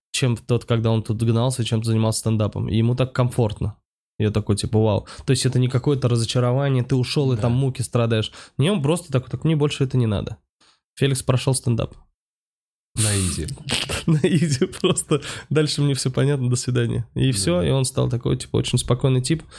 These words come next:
Speaker 1: Он может на двести рублей жить год.
Speaker 2: Не
Speaker 1: Ну,
Speaker 2: может.
Speaker 1: бля, это Феликс. Я не знаю, как он это делает.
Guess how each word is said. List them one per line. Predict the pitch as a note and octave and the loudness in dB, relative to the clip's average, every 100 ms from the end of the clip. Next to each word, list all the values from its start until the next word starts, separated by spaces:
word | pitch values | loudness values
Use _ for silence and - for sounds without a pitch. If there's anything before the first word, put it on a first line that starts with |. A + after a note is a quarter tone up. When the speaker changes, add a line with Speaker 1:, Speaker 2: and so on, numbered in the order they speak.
| - - | -12 -2
Speaker 1:
Он | C3+ | 0
может | C3+ C3+ B2 C3 | 2 2 0 0
на | C3 B2+ B2 A#2+ A#2+ | 0 2 2 0 0
двести | B2 C3+ C3+ | 0 -2 0
рублей | B2+ C3+ C#3+ | 0 2 0
жить | B2 A#2 | 0 0
год. | A#2+ A#2 - _ _ _ _ _ _ _ _ _ _ _ _ _ - | 0 -2 -4 _ _ _ _ _ _ _ _ _ _ _ _ _ -14
Speaker 2:
Не | B2 A#2 - G#2 | -8 -4 0 0
Speaker 1:
Ну, | F#2+ | 0
Speaker 2:
может. | F2+ E2+ - _ C#3+ C3 _ _ - | -2 -4 -10 _ -20 -20 _ _ -10
Speaker 1:
бля, | D3+ C3 A#2 | -2 2 2
это | B2 B2+ | 2 -2
Феликс. | - B2 A#2 - - | 0 0 0 -2 0
Я | B2 | 2
не | B2 | 2
знаю, | B2 C3 | 2 0
как | B2+ A#2+ | 0 0
он | A#2 | 0
это | A2+ B2 | 0 0
делает. | A2 - - | 0 0 -6